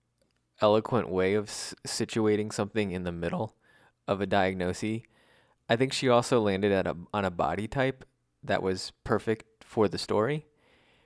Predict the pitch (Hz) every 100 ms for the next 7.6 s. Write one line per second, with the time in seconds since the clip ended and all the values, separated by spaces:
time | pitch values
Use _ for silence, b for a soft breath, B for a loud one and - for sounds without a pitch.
0 | _ - 123 127 127 185 - 147 127 127
1 | 123 101 98 _ _ _ _ - - 160
2 | 143 - 90 90 101 104 95 85 - 85
3 | - _ _ _ - 107 - 107 101 95
4 | 92 - - 98 - _ _ _ _ _
5 | _ _ 104 104 - _ - 117 107 98
6 | 95 90 - 98 95 92 90 90 87 85
7 | 101 87 - 87 87